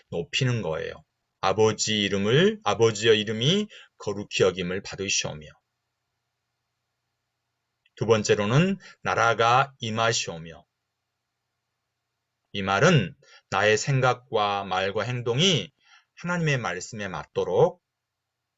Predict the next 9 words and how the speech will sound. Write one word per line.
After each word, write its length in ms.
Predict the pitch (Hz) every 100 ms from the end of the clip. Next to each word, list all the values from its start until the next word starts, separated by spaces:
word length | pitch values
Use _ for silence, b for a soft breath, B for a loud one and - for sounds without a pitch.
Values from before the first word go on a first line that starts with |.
| _ _ _ _ _ _ _ _ _ _ _ _ _ _ _ _ _ _
하나님의 440 | - 175 165 156 131
나라가 640 | 95 92 104 151 95 71 _ _ _ _ _ _
이 120 | 101 -
땅에 600 | - 104 98 92 127 175 - b _
임하는 560 | - 98 101 120 160 151
것을 320 | 98 - 101
말해요. 500 | 123 71 82 80 73 _ _ _ _ _ _ _ _ _ _ _ _ _ _ _ _ _ _ _ _
그리고 200 | 92 95
다음으로는 800 | - 92 95 92 101 180 147